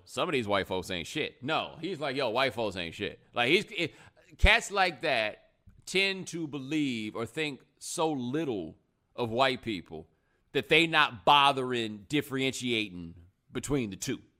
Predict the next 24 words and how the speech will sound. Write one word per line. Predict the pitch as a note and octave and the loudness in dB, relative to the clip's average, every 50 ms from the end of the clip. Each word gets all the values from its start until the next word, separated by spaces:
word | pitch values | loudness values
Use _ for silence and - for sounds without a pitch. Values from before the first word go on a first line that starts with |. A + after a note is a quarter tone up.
| _ _ _ _ _ _ _ _ _ _ _ _ _ _ | _ _ _ _ _ _ _ _ _ _ _ _ _ _
Left | A2 D3 D#3 - | 2 4 4 6
side, | - D#3+ D3 C#3 B2+ | 8 8 8 8 8
right | D3 D3 C#3+ C3 | 8 6 4 4
side, | - D3 C#3 C3 B2 | 6 6 6 6 6
don't | C3 C3 C3+ | 4 0 2
matter. | C3 C3+ B2+ G#2+ G#2+ | 2 2 2 2 0
Still | - - D3+ D3 C#3 B2+ | -2 -2 0 0 2 2
white | C3 C3 B2 - | 2 2 2 0
folks | C3 C3 A#2 F2+ | -2 -4 -4 -4
and | G#2+ | -4
you | A#2 B2+ | -6 -6
can't | A#2+ - A2+ G2 F#2+ | -4 -4 -6 -6 -6
trust | - - F#2 - C#2+ - - - _ _ _ _ _ _ _ _ _ _ _ _ _ _ _ _ _ _ _ _ _ _ _ _ _ _ _ _ _ _ _ _ _ _ _ _ _ _ _ _ _ _ _ _ _ _ _ _ _ _ _ _ _ _ _ | -8 -10 -12 -12 -12 -16 -18 -20 _ _ _ _ _ _ _ _ _ _ _ _ _ _ _ _ _ _ _ _ _ _ _ _ _ _ _ _ _ _ _ _ _ _ _ _ _ _ _ _ _ _ _ _ _ _ _ _ _ _ _ _ _ _ _
'em. | - C#3+ | -2 0
Like, | C#3 C3+ A#2 | 0 0 0
my | B2 D3+ F3 F3 E3 | 4 6 6 6 6
read | D#3 C#3+ C3+ C#3+ G3 G#3 G3+ F#3 E3 C#3+ B2 A#2+ A#2+ A2 A2+ G#2+ G2 - _ _ _ _ _ _ _ _ | 4 0 -4 -4 -4 -4 -4 -4 -6 -6 -8 -8 -8 -6 -6 -8 -8 -10 _ _ _ _ _ _ _ _
is | - D3 B2+ A2+ | -4 -4 0 4
that | D3+ C3+ B2 | 2 2 2
he's | - - F3 F#3 F3 D#3 B2 | 0 -2 -4 -2 0 -2 -2
one | A2+ C3+ C#3 B2 | 0 0 -2 -2
of | G#2+ G2 | -2 0
those | A2+ B2+ C3 B2 A2+ G#2 F#2 | 0 0 2 0 -2 -4 -6
dudes. | E2 G2 F2 C#2+ - - _ _ _ - - | -8 -10 -10 -10 -10 -16 _ _ _ -20 -20